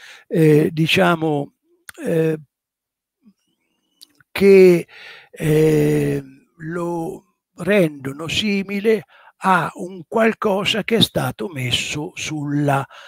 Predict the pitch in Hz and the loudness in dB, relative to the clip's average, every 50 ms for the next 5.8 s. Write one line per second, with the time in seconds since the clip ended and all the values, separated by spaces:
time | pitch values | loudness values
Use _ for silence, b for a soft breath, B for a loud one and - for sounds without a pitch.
0 | B B B B B - 214 143 135 139 156 147 - 139 - 196 196 170 175 180 | B B B B B -2 0 2 2 2 2 2 0 0 0 0 0 2 4 4
1 | 175 151 139 127 113 101 - - 147 131 - - 180 180 180 175 156 156 170 165 | 4 4 2 0 0 0 0 -2 -2 -2 -2 -2 2 4 4 4 4 4 2 2
2 | 147 _ 147 123 110 113 110 110 120 120 117 - b b b b b b - 175 | 0 _ -2 -4 -4 -6 -8 -8 -8 -8 -8 -10 b b b b b b -6 0
3 | 175 180 196 185 220 254 247 - - 143 131 139 156 156 - - 208 196 202 208 | 2 2 2 4 4 2 2 2 -2 -4 -4 -2 -4 -2 2 2 2 2 2 0
4 | 190 147 127 127 - - 170 151 - 175 - - 175 160 156 - 120 120 135 139 | 0 0 0 -2 -4 -6 -8 -6 -6 -8 -4 -2 -4 -2 -2 -4 -8 -6 -6 -6
5 | 135 - - - - - 143 117 104 101 - 104 - - - | -4 -2 -2 -2 0 -2 -2 -2 -2 -4 -6 -8 -10 -12 -16